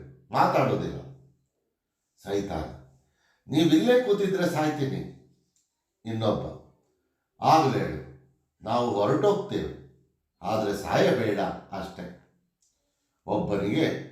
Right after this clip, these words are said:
"ಬಾರಯ್ಯ, ಮಹಾರಾಜರಲ್ಲಿಗೆ ಹೋಗಿ ಇವನ ವಿಷಯ ಹೇಳೋಣ."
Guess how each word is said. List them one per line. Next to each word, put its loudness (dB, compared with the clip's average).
"ಬಾರಯ್ಯ, 6
ಮಹಾರಾಜರಲ್ಲಿಗೆ 2
ಹೋಗಿ -4
ಇವನ -2
ವಿಷಯ 0
ಹೇಳೋಣ." 4